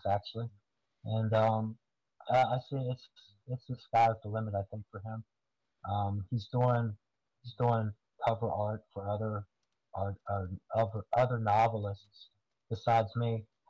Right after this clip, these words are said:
I got him. He's gonna do his, my fifth novel as soon as <laughs> he's done this fourth one. I'm hoping to put out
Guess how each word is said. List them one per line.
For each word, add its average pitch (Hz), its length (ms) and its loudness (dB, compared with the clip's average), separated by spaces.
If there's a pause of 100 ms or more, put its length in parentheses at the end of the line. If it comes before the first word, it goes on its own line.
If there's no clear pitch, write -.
I 156 40 4
got 147 240 4
him. 131 120 -4
He's 165 160 -4
gonna 151 240 -2
do 127 120 -2
his, - 160 -8 (100)
my 117 120 -2 (140)
fifth 123 220 -2
novel 104 480 0
as 101 140 -12
soon 110 200 -8
as 104 120 -12
<laughs> - 80 -20
he's 151 120 0 (200)
done 110 160 -2
this 98 260 -12
fourth 117 240 -4
one. 101 160 -4 (400)
I'm 151 120 4
hoping 180 280 0
to 147 60 2
put 127 240 -2
out 110 160 4